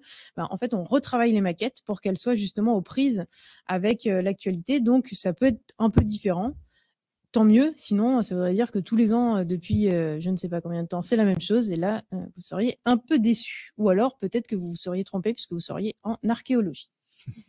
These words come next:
Un module aussi sur les questions d'innovation et d'empre-,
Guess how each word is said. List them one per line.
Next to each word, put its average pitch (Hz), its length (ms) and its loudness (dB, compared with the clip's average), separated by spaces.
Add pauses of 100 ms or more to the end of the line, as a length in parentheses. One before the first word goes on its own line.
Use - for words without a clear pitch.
(2250)
Un 240 100 2
module 254 320 4
aussi 247 260 -2
sur 254 160 0
les 220 80 4
questions 226 320 4
d'innovation 220 640 6
et 202 60 4
d'empre-, 202 480 -2